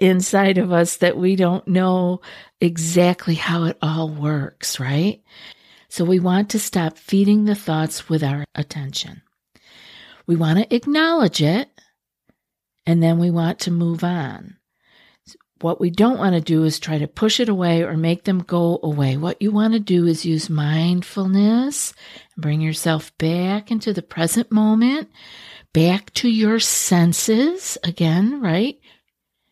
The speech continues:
You want to be using your sight, your hearing, your sense of smell, your taste, your ability to feel texture. So come back to your senses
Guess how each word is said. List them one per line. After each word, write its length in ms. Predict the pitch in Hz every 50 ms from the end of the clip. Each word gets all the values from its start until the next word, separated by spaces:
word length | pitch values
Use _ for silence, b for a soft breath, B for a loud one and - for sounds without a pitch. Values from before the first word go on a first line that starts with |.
| _ _ _
You 120 | - 160
want 200 | 160 156 156 160
to 60 | 165
be 100 | 160 -
using 480 | 175 170 170 170 170 170 - - 190 180
your 180 | 170 165 160 151
sight, 560 | - - - 175 165 170 190 214 233 - _ b b b b b b b b b b b
your 180 | _ 170 156 160
hearing, 640 | - - - 185 185 185 185 190 196 196 196 180 -
your 320 | 180 170 165 160 165 - - -
sense 400 | - - - - 185 190 190 -
of 120 | 196 180 180
smell, 640 | - - - 175 170 175 175 175 185 185 196 196
your 200 | 185 170 160 151
taste, 680 | - _ - - 185 190 190 196 214 208 - - - -
your 200 | - 160 156 160 160 B B B B B B B B B _ -
ability 520 | 165 160 180 175 185 190 196 190 202 190
to 160 | - - 175
feel 760 | 170 - - - 185 170 170 175 180 185 196 202 208 220 226
texture. 840 | - - - 190 190 196 - - - - - - 233 226 240 247 - B B B B B B B B B B B B B B
So 460 | - - 226 233 226 214 - - _ _ _ _ _ _ _ - - - - _ _
come 260 | - - 208 214 214
back 340 | 208 226 220 240 254 262 -
to 120 | - -
your 140 | 254 254 254
senses 960 | 247 - - - 202 185 185 196 - - 165 147 156 165 - - - - -